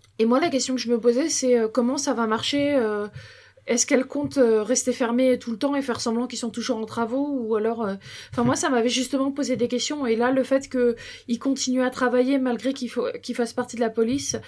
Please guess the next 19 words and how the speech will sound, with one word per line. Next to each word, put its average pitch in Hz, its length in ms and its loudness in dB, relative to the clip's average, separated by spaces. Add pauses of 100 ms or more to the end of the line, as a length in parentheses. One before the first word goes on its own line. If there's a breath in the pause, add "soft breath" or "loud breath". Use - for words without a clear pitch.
(260 loud breath)
je - 140 0
me 226 60 2
demandais 226 260 2
s'il - 180 -2
y 240 60 6
avait 226 160 4
une 233 100 2
histoire 254 320 0
de 233 120 2
y 226 120 -2
travailler, 226 580 2
euh... 196 300 -2 (1000 soft breath)
comme 240 220 4
il 240 180 8
a 240 60 10
l'air 262 200 6
d'être 254 160 4
travaillé 240 540 2
en, 196 580 -4